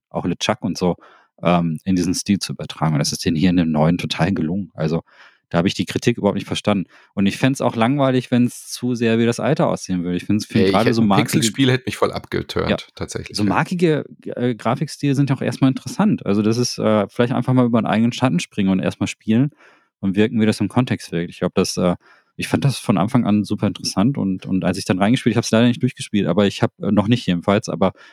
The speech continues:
Speaker 1: das hat mir total gut gefallen und der Humor ist auch einfach wieder da. Ja, es ist halt, ich hab so, sofort an den ersten Teil gedacht, äh, und,
Speaker 2: Es ist super
Speaker 1: äh,
Speaker 2: gut,
Speaker 1: das
Speaker 2: ja.
Speaker 1: ist wirklich gut. Also wenn man, wenn man, und es ist so schön entspannt auch alles. Also es ist schön, ein Adventure zu spielen, wo,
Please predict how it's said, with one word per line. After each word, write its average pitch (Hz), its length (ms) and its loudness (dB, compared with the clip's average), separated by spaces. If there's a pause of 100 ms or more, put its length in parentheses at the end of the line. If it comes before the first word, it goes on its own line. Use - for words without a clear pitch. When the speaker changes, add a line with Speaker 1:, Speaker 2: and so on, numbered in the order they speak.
(200)
Speaker 1:
das - 160 -8
hat 92 140 -2
mir 92 80 -6
total 95 260 -2
gut 110 120 -4
gefallen 104 300 -2
und 104 100 0
der 110 120 2
Humor 110 320 2
ist 123 100 -2
auch 107 120 -6
einfach 82 260 -8
wieder 78 140 -10
da. - 220 -10 (120)
Ja, 92 120 -6 (460)
es 87 80 -20
ist 95 160 -6
halt, - 280 -2 (600)
ich - 160 -4
hab 107 140 -2
so, 113 280 0 (120)
sofort 139 460 2
an 113 80 -2
den 107 100 0
ersten 107 300 -4
Teil 90 200 -8
gedacht, 90 460 -8
äh, 90 120 -4 (600)
und, 92 140 0
Speaker 2:
Es 92 100 4
ist 90 140 -2
super 95 300 0
Speaker 1:
äh, - 20 0
Speaker 2:
gut, - 320 -8
Speaker 1:
das 101 220 -2
Speaker 2:
ja. 110 60 -2
Speaker 1:
ist - 120 -12
wirklich 131 340 0
gut. 131 280 0
Also 95 280 0
wenn 110 140 0
man, 107 260 2
wenn 104 120 0
man, 110 440 -2 (160)
und 113 140 4
es 147 140 4
ist - 80 -8
so 208 80 4
schön 196 220 4
entspannt 110 440 0
auch - 160 -8
alles. - 320 -8
Also 95 240 -2
es 95 160 -2
ist - 80 -8
schön, 113 320 2
ein 95 120 -4
Adventure 104 340 -2
zu - 100 -12
spielen, 98 560 -2
wo, 95 240 4